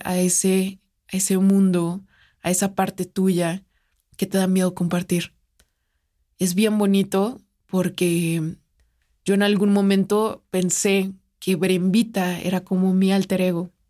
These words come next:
Era esta persona que se levantaba a las cinco de la mañana, que siempre estaba feliz, que siempre entrenaba, que siempre era disciplinada. Y en algún momento de la pandemia me abrí completamente contigo.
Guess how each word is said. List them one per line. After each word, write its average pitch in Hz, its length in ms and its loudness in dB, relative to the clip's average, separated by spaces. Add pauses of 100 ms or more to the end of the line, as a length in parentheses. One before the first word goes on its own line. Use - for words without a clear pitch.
(180)
Era 185 160 0
esta 190 300 -2
persona 190 500 0
que 180 80 -6
se - 80 -6
levantaba 175 380 -2
a - 20 0
las 180 120 -2
cinco 180 180 -2
de 170 60 0
la 170 100 -2
mañana, 196 500 0 (540)
que 185 100 0
siempre 185 320 0
estaba 175 200 0
feliz, 202 640 -2 (100)
que 185 100 0
siempre 185 300 0
entrenaba, 175 600 -2
que - 100 -14
siempre 175 300 -4
era 160 120 -2
disciplinada. 170 800 -6 (920)
Y 180 840 0 (680)
en 190 80 0
algún 196 220 2
momento 214 460 2
de 208 80 2
la 185 180 0
pandemia 180 600 0 (840)
me 196 100 2
abrí 190 200 2
completamente 190 840 -2
contigo. 170 500 -2